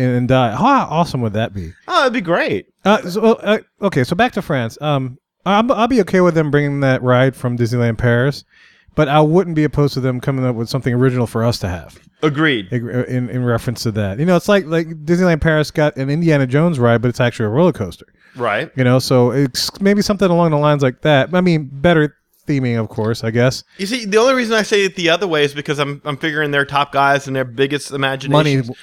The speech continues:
Speaker 1: yeah.
Speaker 2: and, and money are, are all being spent on developing Star Wars and Avatar.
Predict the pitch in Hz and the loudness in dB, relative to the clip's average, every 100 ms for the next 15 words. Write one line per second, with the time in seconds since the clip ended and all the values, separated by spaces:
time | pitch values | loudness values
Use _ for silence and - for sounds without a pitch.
0 | - 139 139 110 107 175 160 160 151 151 | -18 -8 -6 -6 -4 0 2 2 2 2
1 | 156 156 143 135 139 147 143 143 139 - | 2 0 0 2 4 4 4 0 -6 -8
2 | 151 143 135 135 131 131 135 147 135 - | -6 -2 0 0 0 0 0 -4 -12 -2
3 | 135 131 131 127 120 117 107 - - - | 0 2 2 0 0 -2 -2 -6 -18 -20